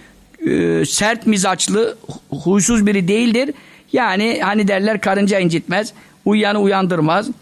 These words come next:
Hiç böyle insanlara efendim sıkıntı çıkarmayacaktır. Yukatilu ale sünneti, sünnet üzere savaşacaktır. Yani sünneti seniyeyi Muhammed Mustafa'nın sallallahu aleyhi ve sellem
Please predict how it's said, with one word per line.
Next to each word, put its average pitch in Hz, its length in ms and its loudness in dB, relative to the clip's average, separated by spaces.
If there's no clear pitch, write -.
Hiç 214 220 -4
böyle 185 320 0
insanlara 180 640 0
efendim 175 520 0
sıkıntı 185 480 -2
çıkarmayacaktır. 170 840 -2
Yukatilu 233 600 0
ale 233 260 0
sünneti, 233 720 0
sünnet 233 500 0
üzere 202 340 0
savaşacaktır. 214 880 0
Yani 202 560 0
sünneti 233 680 2
seniyeyi 220 640 0
Muhammed 196 460 0
Mustafa'nın 165 580 0
sallallahu 208 500 0
aleyhi 208 180 0
ve - 40 -10
sellem 147 340 2